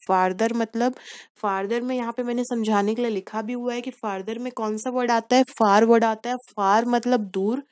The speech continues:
तो आप इस तरह से फिजिकल डिस्टेंस को याद रख सकते हैं। फादर मेजरेबल डिस्टेंस के लिए यूज़ होता है, मतलब ऐसा डिस्टेंस जो मेजर किया जा सके। तो आप यहाँ पे ध्यान दे सकते हैं कि फादर मतलब एक ग्रेटर फिजिकल डिस्टेंस,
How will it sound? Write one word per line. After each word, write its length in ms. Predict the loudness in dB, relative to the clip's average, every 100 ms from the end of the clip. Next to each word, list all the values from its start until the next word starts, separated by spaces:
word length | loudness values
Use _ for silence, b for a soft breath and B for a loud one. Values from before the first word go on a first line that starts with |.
| b b 0
तो 60 | 2
आप 160 | 4
इस 160 | 0 -2
तरह 160 | 0 0
से 120 | -2
फिजिकल 640 | 0 2 2 0 0 -4 -4
डिस्टेंस 460 | -6 -6 -6 -4 -4
को 100 | -2
याद 340 | 0 0 0 -4
रख 140 | -4
सकते 340 | -4 -4 -10 -10
हैं। 140 | -10 -14 _ _ _
फादर 440 | -2 0 0 -4 -4 -6
मेजरेबल 640 | -6 -2 0 2 2 2
डिस्टेंस 480 | 2 2 0 0 0
के 80 | 0
लिए 100 | 0
यूज़ 220 | 2 2
होता 220 | 2 2 2
है, 60 |
मतलब 220 | 2 4
ऐसा 260 | 4 4 4
डिस्टेंस 420 | 4 4 4 4 4
जो 80 |
मेजर 360 | 4 4 4 2
किया 300 | 4 4 6
जा 180 | 6 4
सके। 340 | 4 0 -4 -4 _ _ _ _ _ _ -20 -10 -4
तो 60 |
आप 320 | 6 6 8
यहाँ 180 | 8 8 6
पे 80 |
ध्यान 320 | 6 8 8 8
दे 100 | 6
सकते 340 | 2 -6 -12
हैं 180 | -10 -12 _ _ _ _
कि 60 | -8
फादर 460 | 0 2 2 -4
मतलब 280 | -4 -2 0
एक 120 | 0
ग्रेटर 460 | 2 4 4 6 4
फिजिकल 560 | 6 6 6 6 6 8
डिस्टेंस, 400 | 6 4 4